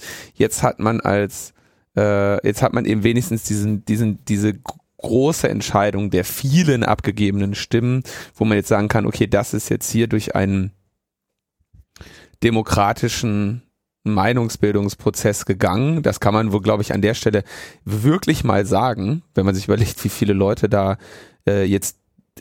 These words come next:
Änderungsvorschläge gemacht haben, dieser sogenannte Lobbyistensturm, von dem ja da viele berichtet haben. Wir erinnern uns, Kirsten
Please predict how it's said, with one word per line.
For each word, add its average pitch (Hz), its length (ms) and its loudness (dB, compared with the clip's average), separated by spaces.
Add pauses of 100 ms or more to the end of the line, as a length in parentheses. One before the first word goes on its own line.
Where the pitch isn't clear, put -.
(120)
Änderungsvorschläge 123 1000 0
gemacht 107 360 0
haben, 107 240 2
dieser 104 640 0
sogenannte 104 880 0 (380)
Lobbyistensturm, 120 1080 0
von 110 260 0
dem 107 200 2
ja 107 100 4
da 104 80 0
viele 113 320 0
berichtet 107 580 0
haben. 101 520 0 (840)
Wir - 180 0
erinnern 98 260 2
uns, - 260 -2
Kirsten 98 480 -2